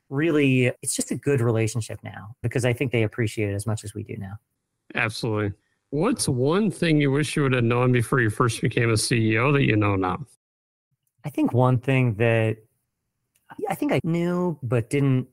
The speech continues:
Speaker 1: it's hard for that to sink in, is just how much of an obsession th-, this company has to be. I think even before starting a company, I'm sure everyone who has an idea for how to start a company gets obsessed. They think about it at night and when they're on walks, wherever.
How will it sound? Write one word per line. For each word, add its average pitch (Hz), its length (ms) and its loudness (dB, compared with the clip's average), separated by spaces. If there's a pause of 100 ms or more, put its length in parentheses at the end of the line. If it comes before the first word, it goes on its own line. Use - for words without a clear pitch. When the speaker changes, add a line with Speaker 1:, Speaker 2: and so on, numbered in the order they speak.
(1000)
Speaker 1:
it's 151 180 -4
hard 165 240 0
for 147 100 -2
that 127 200 2
to 120 80 -4
sink 120 280 -2
in, 151 200 -2
is 135 140 -2
just - 180 -4
how 151 180 -2
much 139 260 -2 (100)
of 120 120 -2
an 120 80 0
obsession 156 720 -2 (420)
th-, 131 140 -2
this 135 240 0
company 143 460 0
has 135 240 0
to 151 80 -2
be. 151 340 0 (720)
I - 40 -6
think 175 200 -2
even 151 180 2
before 123 320 0
starting 160 300 0
a 156 60 -4
company, 170 640 -4 (720)
I'm - 60 -10
sure - 140 -4
everyone 175 400 2
who 131 120 2
has 120 240 2
an 123 60 0
idea 113 280 0
for 117 120 -2
how 117 80 2
to 110 80 0
start 117 180 -2
a 107 40 -4
company 180 420 -2
gets - 180 -2
obsessed. - 420 -4
They 113 100 -10
think 170 240 -8
about 139 220 -2
it 117 40 -2
at 123 60 -6
night 165 320 -2
and 117 180 -2
when 110 140 0
they're 110 140 0
on 143 100 0
walks, 175 360 -2
wherever. 151 580 0